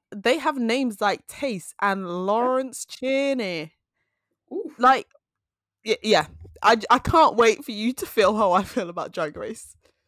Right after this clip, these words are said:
Speaker 2: I cannot wait. No, do you know what? This is what I'm gonna do this weekend. I cannot wait.
Speaker 1: Yeah, and it, sometimes I'm just like, "How come I can't make my makeup bang like that?" But they just do it,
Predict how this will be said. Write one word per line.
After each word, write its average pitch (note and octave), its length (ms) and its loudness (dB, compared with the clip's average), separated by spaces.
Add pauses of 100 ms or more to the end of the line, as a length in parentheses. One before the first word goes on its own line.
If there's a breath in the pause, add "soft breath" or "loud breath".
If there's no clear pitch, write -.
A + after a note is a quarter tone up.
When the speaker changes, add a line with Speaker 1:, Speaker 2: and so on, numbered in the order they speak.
(400)
Speaker 2:
I G3 140 -6
cannot F3 380 -8
wait. D3 200 -10
No, E3 220 -8
do A3 100 -12
you G3+ 40 -8
know G3 100 -4
what? D3+ 280 -8 (540)
This G3 160 -4
is G3 60 -12
what E3 80 -2
I'm E3 60 -8
gonna E3+ 140 -8
do D#3+ 100 -8
this D#3+ 200 -12
weekend. C#3 480 -16 (420)
I - 40 -20
cannot D#3+ 280 -10
wait. A#2+ 280 -14 (840 loud breath)
Speaker 1:
Yeah, D#3+ 320 -6 (140)
and E3+ 180 -12
it, - 220 -10
sometimes G#3 540 -10
I'm F#3 120 -6
just F#3 220 -14
like, E3+ 220 -8
"How G#3+ 180 -10
come C#4+ 340 -10 (140)
I C3+ 120 -4
can't - 240 -14
make - 200 -18
my F#2+ 100 -14
makeup - 400 -16
bang C#3+ 180 -12
like D3 220 -14
that?" - 260 -14
But - 140 -16
they F3 140 -10
just E3 240 -18
do F3 140 -10
it, - 140 -8